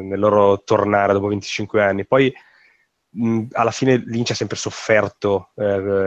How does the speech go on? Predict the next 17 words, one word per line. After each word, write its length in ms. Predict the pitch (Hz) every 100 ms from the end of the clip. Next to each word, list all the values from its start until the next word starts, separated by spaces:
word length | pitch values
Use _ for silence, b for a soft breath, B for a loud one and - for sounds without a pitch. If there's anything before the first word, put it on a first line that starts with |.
| 92 95
il 300 | 95 110 104
fatto 260 | - 101 101
che 60 |
gli 40 | 98
abbiano 260 | 98 101 98
tolto 300 | 101 92 101
la 80 |
serie, 460 | 92 - 101 101 101
gli 80 | 98
abbiano 240 | 95 98
impedito 480 | 101 - 104 101 107
di 80 | 98
continuare 460 | 101 98 101 101 98
i 40 |
film, 560 | - 110 107 101 104 104 B B B B B
eh, 280 | 101 101 101
insomma, 400 | 98 107 104